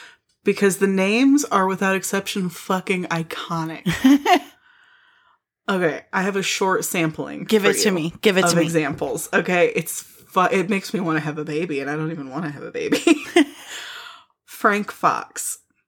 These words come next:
Speaker 2: Ooh.
Speaker 1: Howdy Wilcox.
Speaker 2: Howdy Wilcox?
Speaker 1: Mm-hmm. I got married
Speaker 2: I say that
Speaker 1: by
Speaker 2: to
Speaker 1: an
Speaker 2: my
Speaker 1: officiant
Speaker 2: husband.
Speaker 1: named Howdy. <laughs> Oh, no!
Speaker 2: <laughs> Sorry.
Speaker 1: <laughs>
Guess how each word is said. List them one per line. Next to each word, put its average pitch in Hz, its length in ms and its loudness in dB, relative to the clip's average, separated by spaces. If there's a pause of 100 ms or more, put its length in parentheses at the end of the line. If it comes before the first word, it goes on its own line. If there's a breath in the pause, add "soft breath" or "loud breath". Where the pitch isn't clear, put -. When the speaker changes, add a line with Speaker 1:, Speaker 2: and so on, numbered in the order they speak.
(300)
Speaker 2:
Ooh. 196 160 0
Speaker 1:
Howdy 202 280 2
Wilcox. 170 960 -6
Speaker 2:
Howdy 233 340 4
Wilcox? 220 800 0 (260)
Speaker 1:
Mm-hmm. 180 300 -12
I 240 100 -8
got 415 280 -10
married 190 380 -6
Speaker 2:
I - 40 -4
say 202 220 -2
that 165 160 2
Speaker 1:
by 160 60 -10
Speaker 2:
to 147 40 -8
Speaker 1:
an 165 80 -8
Speaker 2:
my 202 80 -8
Speaker 1:
officiant 233 160 -6
Speaker 2:
husband. 175 380 -6
Speaker 1:
named 143 240 -18
Howdy. 151 360 -16
<laughs> 523 60 0 (380)
Oh, 403 360 0
no! 339 600 4
Speaker 2:
<laughs> - 20 -6
Sorry. 208 500 4
Speaker 1:
<laughs> 311 260 2